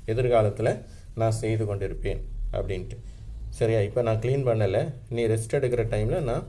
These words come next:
கிளீன் பண்றேன் அப்படின்னு. ஏழாவது, "She will be teaching chemistry when we leave." நம்ம புறப்படும்போது, நம்ம கிளம்புறோம், ஒரு வேளை காலேஜை விட்டு நம்ம கிளம்பிட்டு இருக்கோம், அப்ப வந்து அவன், அ, கெமிஸ்ட்ரி பாடம் நடத்தி கொண்டிருப்பாள். சரியா? அவள் இல்லையா?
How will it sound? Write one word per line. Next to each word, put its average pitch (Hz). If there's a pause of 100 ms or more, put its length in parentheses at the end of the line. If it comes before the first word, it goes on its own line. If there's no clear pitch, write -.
கிளீன் 110
பண்றேன் -
அப்படின்னு. 95 (800)
ஏழாவது, 110 (880)
"She -
will 156
be 190
teaching 151
chemistry 123 (180)
when 123
we 127
leave." 113 (200)
நம்ம 123
புறப்படும்போது, 120
நம்ம 107
கிளம்புறோம், 120 (600)
ஒரு 110
வேளை 110
காலேஜை 110
விட்டு 101
நம்ம 107
கிளம்பிட்டு 113
இருக்கோம், 107
அப்ப 117
வந்து 131
அவன், 147 (600)
அ, 139
கெமிஸ்ட்ரி 160
பாடம் 135
நடத்தி 127
கொண்டிருப்பாள். 113 (120)
சரியா? 113
அவள் 127
இல்லையா? 113